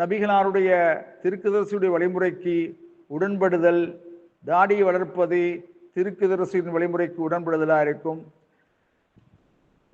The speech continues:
இயற்கை மரபை பின்பற்றுதலாக இருக்கும்,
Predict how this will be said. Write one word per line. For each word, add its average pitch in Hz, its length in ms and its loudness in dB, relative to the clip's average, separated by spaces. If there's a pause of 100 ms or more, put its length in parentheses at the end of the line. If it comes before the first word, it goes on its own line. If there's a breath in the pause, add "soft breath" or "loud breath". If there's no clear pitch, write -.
இயற்கை 208 420 4 (180)
மரபை 202 380 2 (600)
பின்பற்றுதலாக 185 800 2 (380)
இருக்கும், 175 380 -6